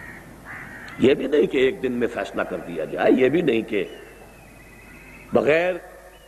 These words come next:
اتمام حجت کے کوئی انقطاع اختیار کر لیا جائے،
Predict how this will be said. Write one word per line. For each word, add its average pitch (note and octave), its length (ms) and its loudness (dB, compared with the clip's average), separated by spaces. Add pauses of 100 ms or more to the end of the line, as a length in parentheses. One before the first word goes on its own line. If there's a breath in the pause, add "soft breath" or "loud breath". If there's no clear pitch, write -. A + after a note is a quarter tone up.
(100)
اتمام C#3+ 420 0
حجت C#3 520 0
کے D#3 100 2
کوئی C#3 340 2
انقطاع D3 560 0
اختیار A#2+ 420 -2
کر G#2+ 180 -2
لیا F#2+ 240 -4
جائے، - 400 -8